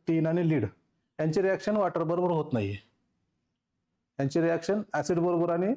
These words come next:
ऑक्सिजन बरोबरच होते, वॉटर बरोबर ह्या, यांची रिॲक्शन होत नाही. असं देतील की मॅग्नेशियम, ॲल्युमिनियम, झिंक यांची वॉटर बरोबर रिॲक्शन होते, तर होत नाहीये किंवा नॉर्मल टेम्परेचरला पण होत नाही. त्याच्यानंतर बघा, कॉपर, मर्क्युरी, सिल्वर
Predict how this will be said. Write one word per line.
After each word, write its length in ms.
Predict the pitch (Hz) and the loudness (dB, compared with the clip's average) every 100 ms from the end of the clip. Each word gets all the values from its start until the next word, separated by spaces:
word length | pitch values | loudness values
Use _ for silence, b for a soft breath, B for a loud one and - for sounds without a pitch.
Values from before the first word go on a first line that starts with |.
| - | -4
ऑक्सिजन 340 | 139 - 170 | -6 0 0
बरोबरच 300 | 160 156 151 | 2 0 -2
होते, 240 | 127 107 - _ _ _ _ _ _ _ _ _ _ _ - | -4 -8 -12 _ _ _ _ _ _ _ _ _ _ _ -6
वॉटर 240 | 139 143 | -4 -2
बरोबर 240 | 151 160 151 | -2 -2 0
ह्या, 80 | 147 | -2
यांची 420 | 147 - 143 147 | -4 -2 -2 0
रिॲक्शन 260 | 151 151 | -2 -2
होत 180 | 143 143 | -4 -2
नाही. 100 | 131 | -4
असं 160 | 139 143 | -4 -4
देतील 260 | 151 151 | -2 -2
की 100 | - | -2
मॅग्नेशियम, 500 | 131 135 139 135 143 | -2 0 0 0 0
ॲल्युमिनियम, 500 | 139 131 131 135 139 | 0 0 2 2 2
झिंक 240 | 123 135 139 | 0 -2 -2
यांची 220 | 131 147 | -2 0
वॉटर 220 | 143 143 | -2 0
बरोबर 180 | 131 135 | 0 0
रिॲक्शन 260 | 135 - 147 | 0 0 -2
होते, 200 | 139 - | -2 -6
तर 140 | 131 | -2
होत 220 | 127 147 | -2 0
नाहीये 240 | 147 107 107 _ _ _ _ _ _ _ _ 139 | -2 -2 -4 _ _ _ _ _ _ _ _ -2
किंवा 80 | |
नॉर्मल 340 | 143 139 143 143 | 0 0 0 0
टेम्परेचरला 440 | 156 143 147 147 | 0 0 0 0
पण 140 | 147 147 | 0 -2
होत 160 | 120 | -2
नाही. 160 | 117 101 - _ _ _ _ b b - | -6 -10 -14 _ _ _ _ b b -6
त्याच्यानंतर 440 | 131 156 165 156 | -2 0 0 0
बघा, 220 | 151 147 185 - _ _ - | 0 -2 -4 -8 _ _ -4
कॉपर, 340 | 143 135 170 180 | -4 -2 -2 0
मर्क्युरी, 420 | 170 143 160 170 | 0 0 0 2
सिल्वर 340 | 190 143 107 | 0 0 -2